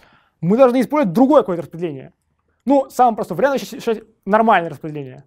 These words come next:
Считаем, что наши игреки, которые мы наблюдаем, например, там, типа, э, это, условно говоря, если мы прогнозируем, там, сколько ресторан заработает,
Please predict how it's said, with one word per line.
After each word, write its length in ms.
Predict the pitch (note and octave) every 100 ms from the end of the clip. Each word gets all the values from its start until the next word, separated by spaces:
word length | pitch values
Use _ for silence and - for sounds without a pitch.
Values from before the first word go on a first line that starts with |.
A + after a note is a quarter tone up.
| _ _
Считаем, 280 | - B3+ A3+
что 80 | A3
наши 140 | F#3+
игреки, 500 | B4+ A4 G#4+ F4+ E4+ E4+ _ _ -
которые 220 | A#3+ B3
мы 60 |
наблюдаем, 420 | A#3+ A3 A3+ A#3+ F#3+
например, 180 | G3
там, 80 | F#3+
типа, 320 | E3 E3 D#3+ D#3 _ _ _ _ _ _
э, 300 | D#3+ D3 D3 D3
это, 100 | F#3
условно 220 | D#3+ G3
говоря, 320 | F3+ E3 - _ _ _ _ -
если 200 | G3 G3+
мы 80 |
прогнозируем, 460 | F#3 G3 F3+ G#3+ F#3
там, 760 | F3 D#3 C#3+ C#3 C#3 D#3+ - -
сколько 340 | - B3+ A3
ресторан 300 | G#3 A3+ A3
заработает, 520 | F3+ F#3 G#3+ G3 D#3